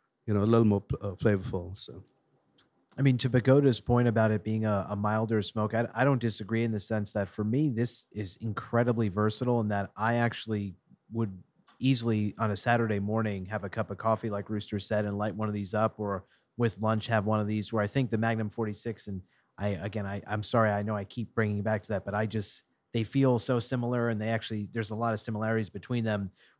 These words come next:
Speaker 2: where Mag forty-six to me delivers more spice that would be better served late afternoon, evening, um, and can even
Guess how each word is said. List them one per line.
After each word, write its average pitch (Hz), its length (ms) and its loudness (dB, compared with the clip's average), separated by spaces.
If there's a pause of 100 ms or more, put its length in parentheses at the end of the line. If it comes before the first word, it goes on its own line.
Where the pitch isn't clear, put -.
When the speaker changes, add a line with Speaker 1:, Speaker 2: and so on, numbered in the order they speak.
Speaker 2:
where 113 120 4
Mag 127 260 4
forty-six 117 680 0
to 113 120 -4
me 123 240 0
delivers 110 520 0
more 113 320 0
spice 117 500 -2
that 107 160 -2
would 107 140 -4
be 104 100 -4
better 113 340 2
served 107 520 0 (320)
late 117 340 0
afternoon, 110 720 0
evening, 117 600 -4 (500)
um, 107 260 0
and 123 160 0
can 127 140 0
even 113 320 0